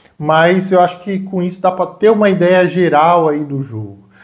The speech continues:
Tá? A primeira coisa que me chamou a atenção nesse jogo é quão bem ele representa essa, a temática, né?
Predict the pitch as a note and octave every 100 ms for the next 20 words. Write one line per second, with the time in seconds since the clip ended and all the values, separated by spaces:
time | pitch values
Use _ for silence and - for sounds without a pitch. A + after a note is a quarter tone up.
0 | _ _ _ A#2+ B2+ D3 - - - G#3
1 | C#4+ B3 A3 G#3+ G#3+ G#3 F#3+ G3 E3+ F3
2 | G3 F#3+ E3+ F3+ E3+ E3+ D3+ F3 F3+ F3
3 | - G3+ G3+ F#3 G3+ G3+ F3+ G3 G3 F#3
4 | D#3+ D#3 F3 F3+ F#3 E3 D3 D3+ - -
5 | - - F#3+ D#3+ D#3+ D#3+ - - C3 C3+
6 | F3+